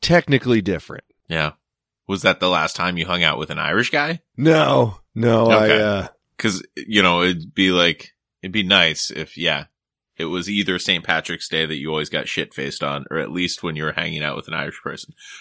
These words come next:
Speaker 2: Or do you have just a lot of Irish friends?
Speaker 1: I have almost none. Uh, certainly none from Ireland, but, uh,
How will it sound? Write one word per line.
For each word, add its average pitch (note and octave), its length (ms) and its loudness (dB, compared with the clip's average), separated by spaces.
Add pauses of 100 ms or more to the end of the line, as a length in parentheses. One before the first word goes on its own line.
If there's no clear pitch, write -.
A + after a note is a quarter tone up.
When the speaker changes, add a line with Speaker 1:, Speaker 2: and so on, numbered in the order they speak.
(120)
Speaker 2:
Or G3+ 240 6 (180)
do B2 80 -2
you A#2+ 100 2
have A2+ 180 4
just A#2+ 240 -6
a E2+ 120 -12 (100)
lot F#2+ 240 4
of F2+ 60 -4
Irish F2+ 320 2
friends? - 520 -2 (400)
Speaker 1:
I C#3+ 580 6
have D#3 320 6
almost E3+ 380 6
none. G#2 520 6 (140)
Uh, G#2+ 200 0
certainly D3+ 440 4
none B2+ 360 6 (200)
from B2 340 6
Ireland, F2+ 480 6 (320)
but, G2+ 240 6
uh, F#2 440 2